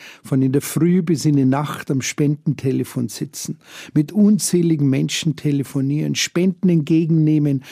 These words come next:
und unglaublich viel positive Reaktionen erfahren. Es tut so gut, sich mit solchen Menschen zu umgeben. Das sind Kinder und Jugendliche, die ihr Taschengeld opfern,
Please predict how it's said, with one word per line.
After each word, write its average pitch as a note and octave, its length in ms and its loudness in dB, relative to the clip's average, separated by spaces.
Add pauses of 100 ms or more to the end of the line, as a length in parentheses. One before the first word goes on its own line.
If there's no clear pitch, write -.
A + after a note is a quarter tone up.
(220)
und B2+ 220 -6
unglaublich C#3+ 640 -2
viel C#3+ 260 -2
positive B2 840 -6
Reaktionen A#2 680 -4
erfahren. G2+ 560 -12 (520)
Es - 200 -4
tut E3+ 280 -4
so E3+ 360 -4
gut, B2 380 -4 (340)
sich - 260 -6
mit C3+ 140 -4
solchen B2+ 320 -2
Menschen A#2 420 -4
zu - 160 -8
umgeben. G#2 540 -10 (460)
Das E3+ 160 0
sind F#3+ 160 2
Kinder A#3 340 4
und E3+ 120 4
Jugendliche, F#3 640 2
die D#3 120 2
ihr D#3 100 2
Taschengeld D3 680 -2
opfern, C#3+ 560 -8